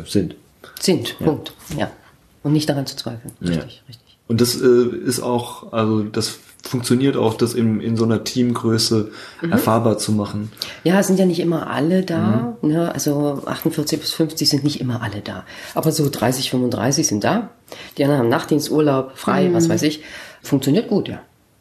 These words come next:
Speaker 2: Mhm. Und macht doch Spaß, muss ich sagen.
Speaker 1: Wie ist es dir gelungen, die, also ihr hattet ja im Prinzip schon auch diese Teamtreffen
Speaker 2: Hatten wir
Speaker 1: in
Speaker 2: schon
Speaker 1: eurer
Speaker 2: immer.
Speaker 1: Einrichtung.
Speaker 2: Schon immer. Mhm.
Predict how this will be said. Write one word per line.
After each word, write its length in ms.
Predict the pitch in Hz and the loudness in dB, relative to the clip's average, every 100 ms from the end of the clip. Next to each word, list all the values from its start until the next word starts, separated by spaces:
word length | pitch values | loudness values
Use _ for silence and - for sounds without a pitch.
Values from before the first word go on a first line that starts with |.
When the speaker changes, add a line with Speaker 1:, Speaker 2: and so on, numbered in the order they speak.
| _ | _
Speaker 2:
Mhm. 200 | 135 156 - _ _ _ _ _ - - | -8 -8 -10 _ _ _ _ _ -10 0
Und 60 | 143 | 2
macht 160 | 135 | 2
doch 40 | - | -6
Spaß, 360 | - 127 - - | -12 -16 -16 -12
muss 140 | 143 | -10
ich 80 | 139 | -10
sagen. 160 | - - _ _ _ _ _ _ - | -12 -16 _ _ _ _ _ _ 2
Speaker 1:
Wie 140 | 117 | 4
ist 120 | 120 | 4
es 180 | 120 - | 2 0
dir 260 | 120 127 120 - - _ - | 2 2 0 -6 -18 _ -6
gelungen, 920 | - 110 110 123 131 135 135 139 147 - _ - 113 | 0 2 2 2 0 -4 -4 -6 -6 -14 _ -6 0
die, 540 | 113 107 104 101 101 _ _ _ _ | 2 4 2 -2 -6 _ _ _ _
also 180 | 113 107 - - - - 113 - | -2 -2 -2 -10 -14 -14 -16 0
ihr 100 | 123 | 2
hattet 180 | 123 117 | 4 4
ja 60 | 110 | 2
im 60 | 110 | 0
Prinzip 280 | 110 117 | -2 -4
schon 120 | - 107 | -4 -6
auch 80 | |
diese 200 | 104 98 | -4 -4
Teamtreffen 640 | 101 123 123 139 - 147 156 _ _ - | 0 0 0 -2 0 -2 -4 _ _ -14
Speaker 2:
Hatten 180 | 127 147 | -8 0
wir 60 | 117 | 2
Speaker 1:
in 80 | |
Speaker 2:
schon 80 | 117 | 4
Speaker 1:
eurer 120 | 110 | 2
Speaker 2:
immer. 80 | 110 | 2
Speaker 1:
Einrichtung. 500 | 110 117 120 135 135 135 | 2 2 0 0 -4 -8
Speaker 2:
Schon 180 | - - | -14 -12
immer. 160 | 135 135 - | -12 -14 -12
Mhm. 220 | 139 151 | -12 -12